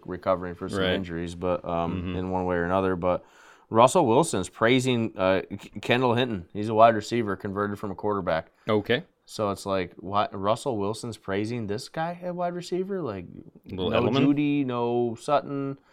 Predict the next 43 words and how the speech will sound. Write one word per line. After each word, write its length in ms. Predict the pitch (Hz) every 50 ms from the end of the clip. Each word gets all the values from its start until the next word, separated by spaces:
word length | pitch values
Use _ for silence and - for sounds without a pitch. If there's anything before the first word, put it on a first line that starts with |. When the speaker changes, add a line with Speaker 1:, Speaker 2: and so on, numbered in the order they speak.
| _ _ _ _ -
Speaker 2:
Little 200 | 110 101 95 -
Speaker 1:
nothing 160 | 131 131 -
like 120 | 131 131 139
Speaker 2:
Edelman 40 | 143
Speaker 1:
that. 280 | 135 147 151 156 180
Speaker 2:
vibe? 40 | 175
Speaker 1:
But 140 | 160 113 -
then 180 | - 120 113
it 100 | 110 104
all 140 | 101 98 95
kinda 260 | 92 - 101 98 95
made 220 | 95 98 95 92 90
sense. 300 | - 104 98 95 90 -
I'll 80 | 101
kinda 200 | 92 - 101 92 87
wrap 280 | 87 92 92 92 90
it 100 | 98 90
up 140 | 92 95 87
by 120 | 78 87 87
saying 260 | 92 92 101 98 95
Speaker 2:
Mm-hmm. 80 | 90
Speaker 1:
this. 200 | 95 101 98 - -
It 40 | 92
seems 400 | - - 147 143 143 139 123 120
like 280 | 120 117 113 107 - 110
the 100 | 110 98
vibe 320 | 101 95 95 98 98 92
from 160 | - 107 104
the 80 | 98 78
O 140 | 82 95 98
T 260 | 87 - 98 92 92
As, 380 | 95 98 95 90 90 90 90 95
again, 320 | 92 90 95 90 90 87
you 80 | 87 87
know, 180 | 87 87 87
these 200 | 87 92 92 87
aren't, 180 | 92 87 85 -
like, 160 | - 90 90
mandatory 500 | 98 92 87 87 85 87 - 92 90 85
Speaker 2:
Right. 120 | 98 101 95
Speaker 1:
training 180 | 95 92 92 87
camps, 280 | - 95 95 98 95 -
but 220 | - 87 85 -